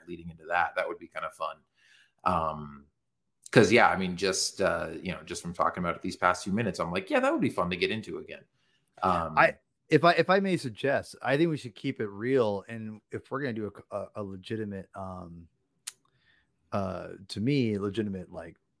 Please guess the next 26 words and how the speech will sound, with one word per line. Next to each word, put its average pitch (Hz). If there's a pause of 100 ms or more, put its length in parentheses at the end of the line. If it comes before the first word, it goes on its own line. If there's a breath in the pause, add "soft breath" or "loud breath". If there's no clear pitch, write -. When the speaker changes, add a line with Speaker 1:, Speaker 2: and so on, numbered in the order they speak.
Speaker 2:
co-, -
uh, 92
commentary, 92 (480 soft breath)
I 123
think 113
we 101
should 92
do, 95
uh, 90
the 92
last, 95 (200)
the, 104
the 98
last 92
two 104
episodes, 95
the 90
last, 90
like, 92
special. 95
So, 95 (300 soft breath)
'cause 110
it 110
leads 107
into 117
Ahsoka. 85